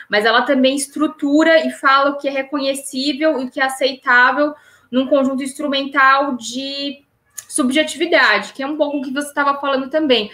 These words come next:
A escola, ela é, ela é antes da, do que a gente entende por justiça, né, por lei. A escola ensina a gente num processo de falar, "Você tem que ser este cidadão para você não ser preso." Então, assim, a gente vai passando por várias etapas do Estado. Você nasce,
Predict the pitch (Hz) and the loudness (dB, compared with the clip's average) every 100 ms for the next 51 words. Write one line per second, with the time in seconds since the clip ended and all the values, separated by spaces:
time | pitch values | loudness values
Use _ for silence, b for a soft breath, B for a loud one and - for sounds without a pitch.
0 | B B 233 233 - 294 302 294 285 285 | B B 0 0 2 4 6 6 2 -2
1 | - 254 - - - 240 247 - 285 330 | -6 -4 -4 -6 -2 0 0 4 4 4
2 | 466 - 349 339 - 254 254 262 247 254 | 0 -4 -6 -6 -8 -2 0 0 -2 -4
3 | 269 269 269 277 262 - 254 285 - - | -6 -6 -6 -4 -6 -6 -6 -6 -8 -2
4 | 277 240 190 196 208 254 247 233 170 180 | -2 -2 -4 -4 -2 -2 2 2 0 -6
5 | B B B B 190 196 - 233 247 240 | B B B B -4 -2 2 4 6 4
6 | 233 240 - 302 381 392 320 269 262 302 | 0 -4 -4 -2 0 2 2 2 -2 -2
7 | 302 269 285 269 - 262 254 285 233 269 | -6 -4 -4 -4 -2 -2 -2 -4 -8 -10
8 | 262 B B - 247 247 240 247 269 269 | -10 B B -2 2 2 2 0 0 -2
9 | 262 - 269 247 269 294 320 - 247 247 | -4 0 4 4 4 0 -6 -6 -2 0
10 | 226 226 233 254 277 247 247 262 247 247 | 2 2 2 0 -4 -4 -4 -6 -4 -6
11 | 254 285 285 - 254 226 196 180 180 _ | -4 -6 -6 0 4 6 4 -4 -18 _
12 | _ _ 233 226 220 254 254 277 294 294 | _ _ -4 -2 0 0 0 -2 -2 -4
13 | 311 302 277 294 311 320 320 311 311 302 | -4 0 2 2 2 0 2 2 2 -2
14 | 269 330 320 190 - - 247 277 294 339 | -4 -6 0 0 0 -6 0 4 6 4
15 | 370 - 359 | 2 -2 -4